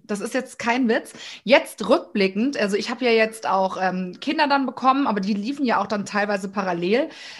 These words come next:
Ähm, und jetzt nach dem Umzug, so das letzte Jahr war bei mir sehr, sehr ruhig. Da hab ich, ich habe jetzt kaum Radio gemacht ein Jahr lang, bin jetzt gerade erst wieder eingestiegen. Und da kam ich so ein bisschen drauf,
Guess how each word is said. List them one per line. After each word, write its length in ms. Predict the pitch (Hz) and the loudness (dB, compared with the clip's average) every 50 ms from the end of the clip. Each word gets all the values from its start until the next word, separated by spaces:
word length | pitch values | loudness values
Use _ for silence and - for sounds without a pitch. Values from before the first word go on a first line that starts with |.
| - - | -4 2
Ähm, 360 | 208 214 214 214 214 226 202 | 4 6 6 6 4 2 2
und 160 | 214 208 202 | 0 0 2
jetzt 260 | 214 269 311 302 - 294 | 2 2 2 2 0 0
nach 140 | 277 262 | 0 0
dem 120 | - 254 - | 0 -2 -2
Umzug, 340 | - 240 277 294 - 262 220 | -2 -2 -2 -2 -2 -2 -2
so 80 | 233 | -2
das 80 | 220 214 | 0 0
letzte 300 | 233 269 277 - - 254 | 0 0 -2 -4 0 0
Jahr 100 | 247 226 | 2 4
war 100 | 226 226 | 4 4
bei 80 | 220 | 4
mir 140 | 220 220 226 | 4 2 2
sehr, 200 | 196 202 226 233 | 2 2 2 2
sehr 140 | 226 220 202 | 2 0 0
ruhig. 380 | 175 190 220 208 202 - - - | 2 4 4 4 4 2 -2 -2
Da 80 | 180 | -2
hab 80 | 185 202 | -2 -2
ich, 80 | 202 | -2
ich 100 | 220 196 | -2 -4
habe 100 | 202 208 | -2 -2
jetzt 140 | 226 220 220 | -4 -4 -4
kaum 240 | - - 220 240 240 | -2 0 0 2 2
Radio 300 | 214 214 226 240 247 240 | 4 4 4 4 2 2
gemacht 260 | 208 196 170 170 - | 0 0 0 0 -2
ein 180 | 107 160 170 175 | -6 -6 -6 -4
Jahr 160 | 175 170 175 | -2 -2 0
lang, 200 | 190 208 214 190 | 0 0 0 0
bin 100 | 190 196 | 0 0
jetzt 220 | 190 220 220 - | 0 0 -2 -2
gerade 160 | - 240 226 - | -2 -2 -2 -2
erst 140 | 220 214 | -4 -4
wieder 160 | 226 220 208 - | -2 -2 0 0
eingestiegen. 640 | - 202 214 233 - - - 247 240 269 285 277 - - - - - - | -2 -2 -4 -4 -6 -6 -6 -6 -4 -4 -6 -6 -8 -14 -18 -14 -4 -2
Und 160 | 226 220 247 | 0 4 6
da 80 | 240 269 339 311 - | 6 6 6 4 0
kam 140 | 311 302 285 | -2 0 0
ich 80 | 285 277 | 0 -2
so 80 | 277 | -2
ein 80 | 262 247 | -2 -2
bisschen 280 | 226 - - - 240 226 | -4 -4 -6 -8 -8 -8
drauf, 440 | - - 214 208 220 240 - - | -4 -2 2 2 2 2 0 -4